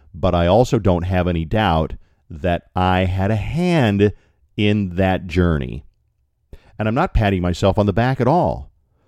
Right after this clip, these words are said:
It's kinda like this. I wrote down some notes, and it, and it really stung me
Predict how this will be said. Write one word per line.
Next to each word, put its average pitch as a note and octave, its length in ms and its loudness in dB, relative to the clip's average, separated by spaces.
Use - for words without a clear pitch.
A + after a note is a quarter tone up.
It's B2 200 0
kinda E3 360 0
like D3+ 140 2
this. F2+ 160 0
I G#2+ 80 4
wrote D#3 300 2
down C#3 160 -2
some A2+ 140 -4
notes, F#2+ 180 2
and A2+ 80 2
it, - 100 -4
and C#3 100 2
it B2 80 2
really G3+ 440 0
stung D3 500 -2
me A2+ 380 0